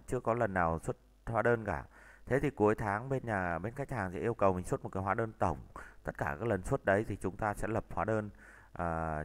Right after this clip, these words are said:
cho các cái lần xuất này theo các cái trường hợp này. Còn, à, trong quá trình làm việc ấy, thì các bạn lưu ý là đối với phần mềm các bạn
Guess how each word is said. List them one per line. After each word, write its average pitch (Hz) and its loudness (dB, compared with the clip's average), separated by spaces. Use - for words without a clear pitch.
cho 107 4
các 95 -2
cái 123 -6
lần 95 0
xuất 117 0
này 95 -2
theo 127 0
các 107 2
cái 139 -4
trường 113 -2
hợp 95 2
này. 90 2
Còn, 113 2
à, 107 4
trong 139 0
quá 127 2
trình 120 -2
làm 104 4
việc 104 4
ấy, 135 -2
thì - -12
các 104 2
bạn 87 0
lưu 117 2
ý 101 0
là 123 -2
đối 87 6
với 98 4
phần 110 -2
mềm 90 2
các 92 -2
bạn 113 -2